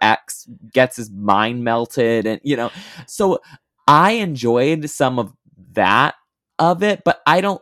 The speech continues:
think that if you were a, like, a f-, super fan that you would want to necessarily watch the,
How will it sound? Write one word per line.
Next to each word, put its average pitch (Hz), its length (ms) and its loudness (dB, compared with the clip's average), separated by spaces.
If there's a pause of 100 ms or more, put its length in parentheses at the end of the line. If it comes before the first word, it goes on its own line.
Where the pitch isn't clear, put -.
(120)
think 165 280 -8
that 147 180 -2
if 139 220 -4
you 147 140 -2
were 127 180 -2
a, 117 120 -2 (280)
like, 127 220 -2
a 113 60 0
f-, 110 120 -4 (140)
super - 600 -6
fan 120 600 -4 (300)
that 127 100 -2
you 143 160 2
would 139 140 2
want 117 340 0
to 135 100 -10
necessarily 117 580 -4
watch 110 560 0
the, 110 400 -4